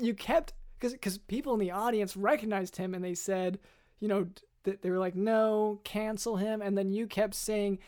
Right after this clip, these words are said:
"Separate the art from the artist," and, um, and I did, m-, maybe that was just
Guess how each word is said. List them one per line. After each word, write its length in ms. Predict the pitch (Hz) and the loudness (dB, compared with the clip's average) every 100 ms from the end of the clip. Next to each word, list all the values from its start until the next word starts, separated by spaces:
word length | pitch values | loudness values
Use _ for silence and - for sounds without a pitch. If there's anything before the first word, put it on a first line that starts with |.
| - - - | -20 -20 -10
"Separate 640 | - 277 254 269 269 269 | -4 -2 0 0 -2 -6
the 200 | 247 269 | -8 -2
art 260 | 262 277 262 | -2 -2 -4
from 180 | 240 262 | -6 -4
the 140 | 262 | -2
artist," 580 | 254 269 269 269 - - - - _ _ | 0 0 0 -2 -4 -10 -20 -20 _ _
and, 560 | 240 208 202 196 185 190 _ _ _ - | 0 4 4 4 0 -6 _ _ _ -4
um, 460 | 208 208 190 185 196 - | -2 0 0 -2 -6 0
and 100 | 302 | 2
I 60 | |
did, 160 | 302 - - _ _ 214 | 2 -2 -14 _ _ -4
m-, 160 | 240 - - | -4 -4 2
maybe 320 | 226 269 277 | 4 4 4
that 120 | 247 233 | 6 6
was 160 | 208 | 4
just 280 | 226 - - | 2 -6 -10